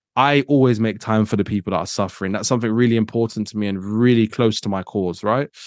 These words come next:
So a lot of people will check, check in with me when they're not doing so great. And then when they're okay, or m-, it d-, it depends maybe, they don't really keep in contact with me anymore.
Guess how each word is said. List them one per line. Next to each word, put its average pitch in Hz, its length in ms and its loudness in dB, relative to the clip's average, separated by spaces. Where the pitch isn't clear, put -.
So 147 400 4
a 151 60 2
lot 185 100 4
of 170 40 -2
people 165 220 0
will 139 80 4
check, 120 380 -4
check - 320 -2
in 131 80 2
with 117 160 0
me 117 120 2
when 110 140 0
they're 107 140 2
not 110 180 -2
doing 110 240 0
so 104 240 -4
great. 95 340 -4
And 123 160 4
then 120 160 4
when 143 180 4
they're 147 300 4
okay, 120 600 0
or 107 300 0
m-, 107 460 0
it 123 120 -6
d-, 123 220 -6
it 131 80 -4
depends 113 540 0
maybe, 104 320 -2
they 123 160 2
don't 127 220 4
really 131 200 2
keep 127 200 0
in 131 80 -4
contact 208 400 0
with 101 80 -2
me 101 120 0
anymore. 92 400 0